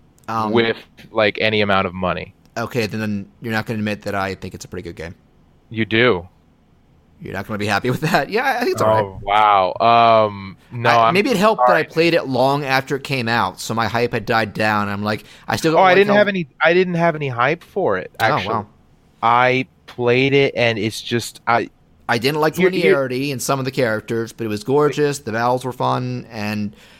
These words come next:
Speaker 2: I mean, you
Speaker 1: uh,
Speaker 2: can make the argument, I can make the argument that, that, uh, you know, nine was slightly linear. Here's the thing about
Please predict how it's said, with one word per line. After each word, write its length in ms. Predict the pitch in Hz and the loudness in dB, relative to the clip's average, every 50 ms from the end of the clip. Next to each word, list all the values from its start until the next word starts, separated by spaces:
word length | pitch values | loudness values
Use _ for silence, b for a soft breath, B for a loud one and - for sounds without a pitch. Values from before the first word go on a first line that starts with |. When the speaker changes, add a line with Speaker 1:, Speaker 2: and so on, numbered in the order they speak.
| b b | b b
Speaker 2:
I 60 | 180 | 0
mean, 180 | 180 185 180 180 | 0 2 2 2
you 100 | 190 202 | 0 0
Speaker 1:
uh, 20 | |
Speaker 2:
can 120 | - 277 269 | 2 2 4
make 180 | 254 240 233 | 4 2 4
the 80 | - 175 | 4 4
argument, 480 | 151 151 156 160 147 160 156 151 - | 6 6 4 4 2 0 -2 0 0
I 80 | 147 170 | 0 0
can 140 | - 208 190 | 0 0 0
make 160 | 175 160 131 | 0 0 2
the 100 | 143 139 | 2 2
argument 280 | 135 135 131 127 120 113 | 2 2 2 0 0 0
that, 120 | 110 - _ _ _ _ - | -2 -2 _ _ _ _ 0
that, 200 | 123 113 110 107 | 2 2 4 4
uh, 320 | 104 101 98 95 95 - - - _ _ _ _ _ | 4 2 2 2 0 -2 -4 -8 _ _ _ _ _
you 140 | - 123 120 | -6 -2 0
know, 160 | 110 104 101 | 0 0 0
nine 420 | 104 107 107 104 101 98 104 104 104 | -2 -2 -2 -2 0 0 0 0 -2
was 260 | 101 98 - - - - | -4 -8 -10 -14 -20 -18
slightly 440 | - - 113 113 107 92 104 107 104 | -8 -2 0 0 0 0 -2 -4 -2
linear. 440 | 110 113 107 104 98 95 87 87 B B B B B _ | -2 0 0 0 0 -2 -2 -6 B B B B B _
Here's 200 | - 156 175 180 | -2 0 0 2
the 80 | 180 185 | 0 0
thing 240 | - - 185 170 165 | 2 2 2 2 2
about 400 | 151 127 131 120 110 107 - | 2 4 4 4 4 4 0